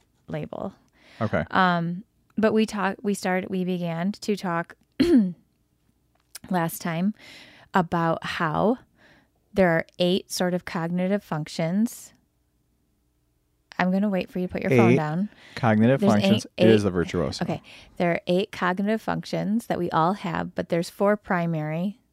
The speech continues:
Speaker 2: Mm-hmm.
Speaker 1: that they focus on here. They start with the auxiliary, which is your driving function. It's what sort of drives you.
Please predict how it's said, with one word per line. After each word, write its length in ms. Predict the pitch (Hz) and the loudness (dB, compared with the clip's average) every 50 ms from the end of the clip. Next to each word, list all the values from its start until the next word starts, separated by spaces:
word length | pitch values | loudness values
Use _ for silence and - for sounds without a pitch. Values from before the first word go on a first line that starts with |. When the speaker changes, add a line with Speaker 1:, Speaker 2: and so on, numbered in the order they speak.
| _ _ - | _ _ -6
Speaker 2:
Mm-hmm. 400 | 123 95 104 90 87 117 147 - 165 | -4 -2 0 -2 -2 -4 -4 -2 0
Speaker 1:
that 280 | 180 170 151 - _ - | 0 0 0 -2 _ -2
they 120 | 165 165 | -2 -2
focus 420 | - - 165 151 - - 160 - | -2 -2 -4 -4 -4 -6 -6 -6
on 200 | - 160 156 165 | -6 -6 -4 -4
here. 320 | 180 160 151 156 190 226 - _ _ _ - - - - - - _ _ _ - | -4 -4 -4 -6 -6 -8 -8 _ _ _ -20 -20 -20 -20 -20 -20 _ _ _ 0
They 100 | 190 185 | 0 0
start 320 | - - 185 175 175 - | 0 0 0 0 0 0
with 300 | - 170 175 - _ _ _ _ _ _ _ _ | -2 -2 -4 -4 _ _ _ _ _ _ _ _
the 240 | - 180 180 175 - | -4 -2 0 0 0
auxiliary, 640 | 160 165 160 165 175 160 156 165 165 165 175 190 220 | -2 -2 -2 -2 -2 0 0 0 0 0 0 0 2
which 240 | 226 190 175 - - | 2 0 0 -2 -4
is 180 | 170 160 156 156 | -4 -4 -4 -4
your 120 | 156 156 | -6 -6
driving 880 | 156 - - 151 147 160 160 165 170 190 190 196 202 208 214 226 233 220 - _ _ _ _ _ _ _ _ _ | -6 -8 -8 -6 -4 -4 -4 -4 -2 -2 -2 0 0 2 2 2 0 0 -4 _ _ _ _ _ _ _ _ _
function. 600 | _ - 180 165 170 - - 165 160 160 170 190 - | _ -4 -4 -4 -4 -6 -8 -6 -4 -4 -4 -4 -4
It's 220 | 180 170 - - | -6 -8 -6 -6
what 160 | 170 165 - - _ - | -6 -6 -6 -8 _ -10
sort 220 | - - 170 160 | -6 -6 -4 -4
of 160 | 165 160 160 | -4 -6 -8
drives 500 | - - 160 160 160 165 170 180 180 196 | -8 -8 -6 -4 -4 -2 -2 -4 -4 -4
you. 380 | 196 196 202 208 220 233 247 | -2 -2 0 0 0 0 -2